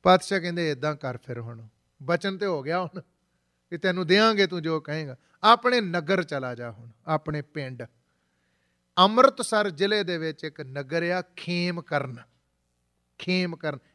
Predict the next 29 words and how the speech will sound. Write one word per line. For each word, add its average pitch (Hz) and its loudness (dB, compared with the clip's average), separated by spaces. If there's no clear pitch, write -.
ਇਹ 202 0
ਬਾਰਡਰ 160 4
ਦੇ 175 2
ਨੇੜੇ 143 -4
ਆ 110 -8
ਖੇਮ 196 4
ਕਰਨ। 151 -6
ਉੱਥੇ 226 2
ਇਹਦਾ 262 4
ਅਸਥਾਨ 208 2
ਬਣਿਆ, 247 4
ਇਹਦਾ 202 -2
ਭਾਈ 160 -2
ਧੰਗਾਣੇ 139 -6
ਦਾ, 120 -10
ਉਸ 160 -2
ਨਗਰ 147 -2
'ਚ - -14
ਖੇਮ 156 -2
ਕਰਨ 127 -10
'ਚ। - -20
ਇਹ 170 2
ਨਹੀਂ 233 0
ਇਕੱਲਾ 226 8
ਇਤਿਹਾਸ 147 6
'ਚ - -8
ਆਇਆ 175 8
ਹੀ 165 2
ਆ, 110 -6